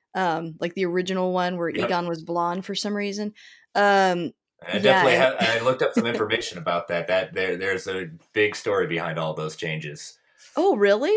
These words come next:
Speaker 2: Yes.
Speaker 1: Oh, nice. Um, yeah, I, I, you know, I've always really liked this film, but I feel like it's been a little while since I've revisited it, and so it was just such a treat to go back and do that,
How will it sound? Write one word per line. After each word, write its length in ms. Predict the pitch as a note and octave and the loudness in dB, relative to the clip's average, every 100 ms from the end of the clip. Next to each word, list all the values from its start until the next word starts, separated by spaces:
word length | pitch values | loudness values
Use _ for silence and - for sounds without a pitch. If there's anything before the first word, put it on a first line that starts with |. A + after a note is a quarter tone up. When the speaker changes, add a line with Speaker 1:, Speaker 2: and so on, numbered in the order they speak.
| A4 | 0
Speaker 2:
Yes. 640 | F#3+ B3 C4 E3+ D#3 - - | 2 4 4 2 -2 -12 -20
Speaker 1:
Oh, 80 | - _ F#3+ | -20 _ -20
nice. 720 | E3+ F#3+ D4 E3+ - - - - _ _ - - _ - | -12 -10 -8 -8 -8 -10 -12 -18 _ _ -20 -20 _ 0
Um, 440 | A#3+ A#3 G3 F#3 | 4 6 4 0
yeah, 320 | F#3+ A3 C#4+ B3 | -2 2 4 6
I, 220 | A3 A3 | 4 4
I, 320 | G#3+ A3 G#3+ - | 4 2 2 -4
you 120 | G#3+ | -2
know, 160 | G#3 F#3+ | 0 2
I've 180 | F3 F#3+ | 2 2
always 320 | G#3 G#3+ G#3 | 2 2 0
really 180 | G#3 G3 | -2 0
liked 240 | F3 E3+ | 0 -4
this 180 | E3 - | -6 -8
film, 520 | - G3 G3 G3 G3+ - - _ | -4 -2 -2 -2 -4 -12 -20 _
but 100 | G#3+ | 0
I 80 | G#3+ | 0
feel 160 | D4 | 2
like 160 | E4 F4 | -2 -2
it's 160 | A3+ - | -6 -2
been 180 | G#3 | 0
a 80 | A3+ | 2
little 400 | A3+ G3+ G3 - _ - - | 2 2 0 -4 _ -20 -12
while 480 | E3 F3 G#3+ F3+ | -2 2 4 2
since 260 | E3+ F3 E3+ | 0 -4 -4
I've 200 | E3+ F3 | -4 -4
revisited 640 | F#3 F3+ E3+ E3+ G3+ A3+ | -4 -2 -2 -2 -2 -2
it, 240 | B3 C4 - | -2 -4 -4
and 300 | G3 F#3 F3+ | -4 -2 -2
so 460 | - F#3+ F3 E3+ E3 | -2 0 0 0 0
it 120 | F3 | -2
was 180 | F3 F3 | -2 -4
just 180 | E3+ - | -6 -6
such 180 | E3 | -6
a 60 | E3+ | -10
treat 340 | - C#3 C#3 - | -10 -10 -10 -10
to 80 | |
go 140 | D#3+ D3 | -10 -8
back 280 | D#3 D#3 - | -6 -8 -10
and 120 | - | -14
do 140 | G#2 | -10
that, 280 | G2+ G2 A2 | -6 -4 -4